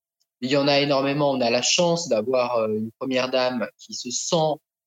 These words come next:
concernée. Euh, étant, euh, anciennement dans l'éducation nationale, on a cette chance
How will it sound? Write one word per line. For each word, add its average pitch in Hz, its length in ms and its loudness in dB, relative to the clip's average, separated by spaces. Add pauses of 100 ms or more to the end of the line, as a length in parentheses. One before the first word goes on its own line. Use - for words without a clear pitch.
(140)
concernée. 151 680 0 (520)
Euh, 104 880 0
étant, 127 680 0
euh, 95 180 -4
anciennement 131 400 -2
dans 123 140 0
l'éducation 117 420 -4
nationale, 127 560 -2
on 110 60 -10
a 110 80 -6
cette - 200 -8
chance - 520 -4